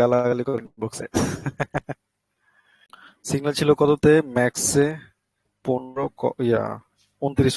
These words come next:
কল না? আচ্ছা, ঠিক আছে। আমরা যদি ধরি, এটা হচ্ছে আমাদের কত ক্যান্ডেল? আঠাইশে ক্যান্ডেল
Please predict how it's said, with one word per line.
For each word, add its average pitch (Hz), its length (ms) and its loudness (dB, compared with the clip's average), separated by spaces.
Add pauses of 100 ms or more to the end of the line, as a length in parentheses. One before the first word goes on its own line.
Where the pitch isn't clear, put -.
কল 113 140 -2 (100)
না? 143 60 -12 (560)
আচ্ছা, - 260 -12
ঠিক 139 260 -6
আছে। - 140 -14 (520)
আমরা 151 160 4 (100)
যদি 143 160 4 (100)
ধরি, 127 200 6 (500)
এটা 139 140 2
হচ্ছে 151 160 2
আমাদের 147 260 0
কত 151 100 0 (120)
ক্যান্ডেল? 143 280 -2 (600)
আঠাইশে 139 400 -2
ক্যান্ডেল 117 280 -4